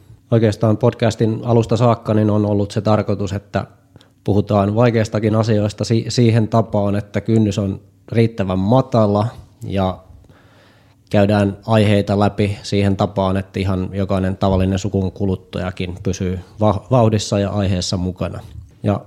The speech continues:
juuri kuten Jutta tuossa sanoi, niin lähetelkää rohkeasti meille kysymyksiä ja palautetta tulemaan. Meidät tavoittaa joko sähköpostilla jesse at proximafinland piste fi tai Jutta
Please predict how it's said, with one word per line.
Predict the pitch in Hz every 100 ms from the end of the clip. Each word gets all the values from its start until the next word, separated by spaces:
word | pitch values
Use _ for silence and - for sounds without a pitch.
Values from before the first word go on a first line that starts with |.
| -
juuri | 117 117
kuten | 107 107
Jutta | 120 135 110
tuossa | 113 107 101
sanoi, | 147 143 127 117
niin | 113 104 -
lähetelkää | 117 107 104 - 104
rohkeasti | 110 - 101 95 95
meille | 95 95 92 - - -
kysymyksiä | 101 104 101 - 101
ja |
palautetta | 98 101 95 98 - 87
tulemaan. | 92 92 90 90 85 95 - _ _ - - - _ - _
Meidät | - 104 95
tavoittaa | - 95 95 - 92
joko | 98 98 - -
sähköpostilla | 127 127 113 - 110 - 107 101 101 98
jesse | - 104 101 - 98
at | - 101 -
proximafinland | 101 98 98 95 87 101 95 95 -
piste | 85 - 78
fi | - 131 120 113 -
tai | 117 110 107 98
Jutta | 98 95 -